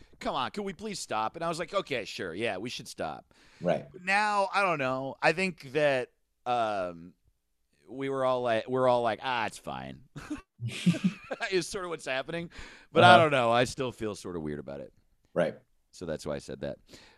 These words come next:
Speaker 1: But anyway, Jake would
Speaker 2: Mm-hmm.
Speaker 1: post, uh, he had an Instagram account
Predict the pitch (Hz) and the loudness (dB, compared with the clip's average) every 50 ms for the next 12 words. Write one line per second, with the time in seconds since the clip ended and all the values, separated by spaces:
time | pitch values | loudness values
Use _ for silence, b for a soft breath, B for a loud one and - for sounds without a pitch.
0 | b b - 107 107 101 - _ - 175 175 143 110 90 82 78 _ _ _ _ | b b -2 0 0 -2 -4 _ -4 -2 -2 0 -2 -2 -4 -8 _ _ _ _
1 | _ _ _ _ _ _ _ _ _ _ _ _ _ _ _ _ _ _ _ _ | _ _ _ _ _ _ _ _ _ _ _ _ _ _ _ _ _ _ _ _
2 | _ _ _ - 147 151 147 139 135 - - - - _ _ _ _ _ _ - | _ _ _ 2 6 6 8 6 6 2 -4 -18 -20 _ _ _ _ _ _ -6
3 | - 107 123 - 143 202 - 131 127 123 123 - - - - - _ _ _ _ | -2 -2 0 0 0 0 2 2 2 2 0 -2 -6 -12 -16 -20 _ _ _ _
4 | - - 113 113 110 107 107 101 98 104 131 120 117 117 117 123 131 - - 139 | -6 -2 0 0 0 0 -2 -4 -4 -6 -4 -2 -2 -2 -2 -4 -4 -6 -6 -4
5 | 120 120 120 117 113 - 131 117 113 120 127 123 - - - - | -2 0 0 0 -2 -2 -2 0 0 0 -2 -4 -6 -14 -18 -20